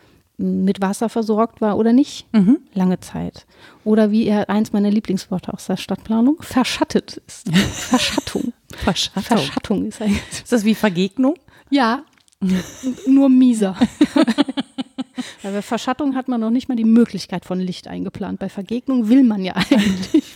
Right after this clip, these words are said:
Speaker 1: begegnen. Aber dass da so Moose wachsen, es dann anders riecht, weil die
Speaker 2: Mhm.
Speaker 1: Materialien anders, ähm,
Speaker 2: Ich find, Köln ist
Speaker 1: zur
Speaker 2: aber sehr
Speaker 1: Gärung kommen
Speaker 2: verschattet.
Speaker 1: oder so.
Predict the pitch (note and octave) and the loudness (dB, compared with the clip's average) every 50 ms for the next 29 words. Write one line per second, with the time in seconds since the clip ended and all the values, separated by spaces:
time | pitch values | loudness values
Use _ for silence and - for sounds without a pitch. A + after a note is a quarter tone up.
0 | - - G3 F#3+ - - - - - - - - - - A#3+ D#4 - _ - - | -12 -12 -12 -12 -12 -12 -10 -10 -6 -4 -4 -4 -2 2 0 0 0 _ -10 -10
1 | _ _ - D#4 - - - - - - - - A3+ A#3 A#3+ A#3+ - A3 B3 C4 | _ _ -6 -6 -6 -6 -8 -12 -12 -12 -8 -4 -2 0 0 0 0 -2 -6 -6
2 | - - C4+ B3+ B3 B3+ B3 A#3 A3+ A#3 A#3+ B3 A3+ A#3 G#3+ A#3 A3 - - - | -4 -4 -4 -2 0 2 2 4 2 2 0 0 -2 -4 -4 -6 -10 -10 -8 -8
3 | A3+ A#3+ B3+ - - - C4+ C4 - - C#4 C4 B3+ C4+ - - - G#3 G3 G3 | -6 -4 -6 -6 -4 -6 -6 -4 -4 -4 -4 -2 -2 -4 -6 -6 -4 -4 -2 -2
4 | G3+ G3+ G3 - - - G3 G3+ F#3+ E3+ G3+ A3+ C4+ D4+ - - C4+ B3 F#3+ D#3 | -2 -4 -6 -8 -8 -4 -2 0 2 4 4 4 4 2 -2 -4 -6 -4 -4 -6
5 | E3 E3 F3 F3 F3 - - - F#3 F#3 F3+ F#3 F#3 F#3+ - - - - - - | -6 -6 -6 -6 -6 -6 -6 -8 -8 -8 -8 -8 -10 -10 -12 -16 -20 -20 -20 -20
6 | - - F3+ F3+ F3+ F#3 F#3 F3 F3 F3 F3 F3+ - - G3 F#3 - - - F3+ | -16 -14 -14 -12 -12 -12 -12 -12 -10 -8 -8 -6 -2 -2 -2 -2 -2 -2 2 2
7 | A3 B3 B3 - E3+ D#3 D#3 D#3 D3 D#3+ F#3+ A#3+ G#3+ F3+ F#3 F3 - - - - | 4 4 2 2 2 2 2 2 4 4 4 4 4 2 2 0 2 0 -2 -2
8 | G#3 G3 F#3 D#3+ F#3+ G3 G3+ G3 G3 G3+ - | -2 -2 -2 -2 -2 -4 -6 -6 -8 -8 -10